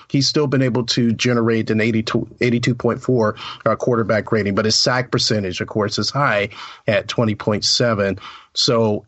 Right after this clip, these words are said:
uh, Darnold, when under pressure, that is, I know that's something he needs to work on. Is that reflective of what you're seeing out on the field? Or are you seeing something different?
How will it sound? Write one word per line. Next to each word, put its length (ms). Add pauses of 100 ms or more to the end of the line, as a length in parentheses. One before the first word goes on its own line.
uh, 40 (400)
Darnold, 420
when 220
under 200
pressure, 480
that 280
is, 100
I 120
know 180
that's 240
something 320
he 60
needs 200
to 80
work 320
on. 180 (200)
Is 200
that 300
reflective 840
of 140
what 180
you're 60
seeing 380
out 140
on 120
the 80
field? 420 (220)
Or 60
are 20
you 140
seeing 240
something 400
different? 340